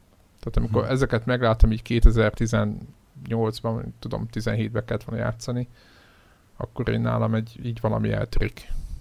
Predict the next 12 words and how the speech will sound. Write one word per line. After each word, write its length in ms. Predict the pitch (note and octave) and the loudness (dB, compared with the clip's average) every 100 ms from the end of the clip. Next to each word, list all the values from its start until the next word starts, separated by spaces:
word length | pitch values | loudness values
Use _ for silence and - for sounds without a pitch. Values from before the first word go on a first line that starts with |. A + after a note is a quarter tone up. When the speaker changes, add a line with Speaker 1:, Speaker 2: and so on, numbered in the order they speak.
| - - - - | -10 -10 -12 -6
Speaker 1:
Tehát, 180 | - | 2
hogyha 340 | - - A2+ A2+ - - _ - | 4 4 0 0 -10 -20 _ 0
valami 340 | A#2 A#2 A2+ | 4 4 2
kivesz 400 | A2+ B2 A2 - | 4 4 6 4
a 60 | G#2 | 2
játékból, 800 | G#2 G#2+ - B2+ B2 A#2+ B2 A#2 | 2 6 8 8 4 0 2 2
meg 160 | A2+ | 0
abból 220 | A2+ A#2 | -2 -2
a 40 | A2 | 0
hangulatból, 540 | A2+ A#2 A#2 A#2 A#2+ - | 0 0 -2 -2 -4 -6
akkor 280 | - - - | -10 -8 -8
ez. 420 | G2 A2 - | -10 -10 -10